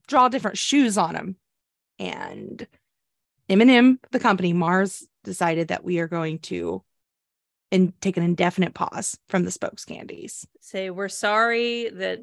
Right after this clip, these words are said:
Speaker 2: this has become such a thing. <laughs> Holy shit. We're gonna take a break." And now our spokesperson is Maya Rudolph.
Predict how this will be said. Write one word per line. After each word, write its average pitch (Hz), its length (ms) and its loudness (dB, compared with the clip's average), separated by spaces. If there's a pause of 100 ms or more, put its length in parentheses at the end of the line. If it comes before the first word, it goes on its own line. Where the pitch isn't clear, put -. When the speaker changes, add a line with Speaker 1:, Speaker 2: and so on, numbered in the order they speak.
(160)
Speaker 2:
this 185 520 -8 (160)
has 180 360 -14
become 202 380 0
such 233 240 0
a 240 60 2
thing. 196 520 0 (880)
<laughs> - 840 -2
Holy 247 400 2
shit. 202 600 -2 (600)
We're 180 120 -10
gonna 196 160 0
take 190 200 0
a 202 40 -2
break." 175 460 -2
And 175 480 -4 (120)
now 180 300 2
our 180 140 4
spokesperson 175 640 -4
is 165 140 -6
Maya 151 220 -4
Rudolph. - 420 -10